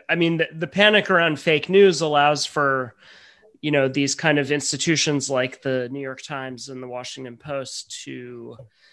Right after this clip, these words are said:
present themselves as the kind of bastions of, of reliable, you know, um, truthful, objective information,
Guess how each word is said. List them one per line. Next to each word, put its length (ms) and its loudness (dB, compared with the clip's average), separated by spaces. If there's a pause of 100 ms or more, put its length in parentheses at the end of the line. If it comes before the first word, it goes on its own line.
(320)
present 380 2
themselves 540 -2
as 140 -10
the 80 -14
kind 180 -10
of 160 -14
bastions 960 -8 (100)
of, 640 -20 (720)
of 160 -6
reliable, 1000 -8 (920)
you 80 -4
know, 420 -4 (720)
um, 320 -2
truthful, 720 -2
objective 1200 -10 (800)
information, 1000 2